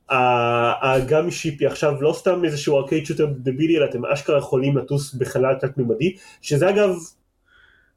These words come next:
שיפור, כי הגאמי שיפ הייתה מחורבנת ממש במשחקים הקודמים,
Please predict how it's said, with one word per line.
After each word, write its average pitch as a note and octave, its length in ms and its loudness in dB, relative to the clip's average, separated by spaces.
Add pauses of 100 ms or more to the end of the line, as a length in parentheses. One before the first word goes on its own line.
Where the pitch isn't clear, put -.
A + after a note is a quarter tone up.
(360)
שיפור, - 600 0
כי D3 100 -4
הגאמי C3+ 240 2
שיפ - 220 -6
הייתה A#2 240 2 (800)
מחורבנת C3+ 540 0
ממש C#3 320 0
במשחקים B2 400 -4
הקודמים, D3 360 0